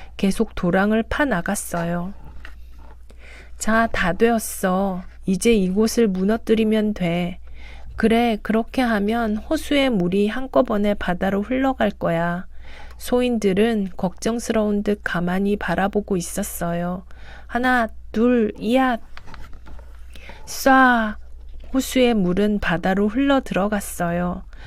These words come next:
"성공! 이제 마을은 안전해." 소인국 사람들은 모두 크게 기뻐했어요. "개구쟁이 특공대가 걸리버랜드를 구했다. 만세!"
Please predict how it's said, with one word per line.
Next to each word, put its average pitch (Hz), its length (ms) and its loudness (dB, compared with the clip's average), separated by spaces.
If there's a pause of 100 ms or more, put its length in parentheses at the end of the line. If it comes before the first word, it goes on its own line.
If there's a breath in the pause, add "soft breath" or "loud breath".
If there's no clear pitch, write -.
(220 loud breath)
"성공! 254 840 4 (500)
이제 196 300 4
마을은 196 500 2
안전해." 190 840 0 (1120)
소인국 269 500 0
사람들은 226 840 0
모두 190 260 0
크게 294 320 0
기뻐했어요. 185 1080 -4 (580 loud breath)
"개구쟁이 214 560 0
특공대가 214 840 -2
걸리버랜드를 196 960 0
구했다. 196 880 -2 (100)
만세!" 226 840 0